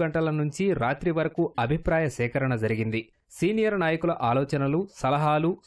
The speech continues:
సూచనలు కమిటీ సేకరించింది. కమిటీ ముందు హాజరైన నాయకులు చెబుతున్న విషయాలను ఎప్పటికప్పుడు నమోదు చేసుకున్నట్టు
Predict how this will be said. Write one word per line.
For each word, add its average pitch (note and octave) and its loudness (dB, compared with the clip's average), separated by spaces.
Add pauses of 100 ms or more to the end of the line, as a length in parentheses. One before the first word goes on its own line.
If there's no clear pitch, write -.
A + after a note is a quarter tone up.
సూచనలు F#3 0 (260)
కమిటీ E3 0
సేకరించింది. A2+ -2 (360)
కమిటీ G3+ 0 (100)
ముందు F#3+ 0 (100)
హాజరైన D#3+ 0
నాయకులు C3+ 0
చెబుతున్న C3+ 0 (120)
విషయాలను D3 0 (380)
ఎప్పటికప్పుడు F#3+ 0 (100)
నమోదు C#3+ -2
చేసుకున్నట్టు C#3 0